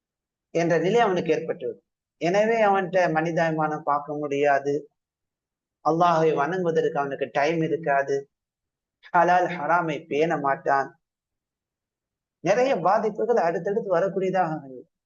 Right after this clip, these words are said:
அவனுக்கு முதல்ல மணி, பணம், பணம் தான் முதல்ல அந்த நிலை ஏற்பட்டு. எனவே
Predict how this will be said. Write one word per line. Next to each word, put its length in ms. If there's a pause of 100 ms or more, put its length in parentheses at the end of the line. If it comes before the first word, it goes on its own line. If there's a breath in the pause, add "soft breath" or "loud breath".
(1120)
அவனுக்கு 400 (120)
முதல்ல 320 (760)
மணி, 280 (1000)
பணம், 560
பணம் 340
தான் 260
முதல்ல 340 (580)
அந்த 240
நிலை 240
ஏற்பட்டு. 600 (280)
எனவே 360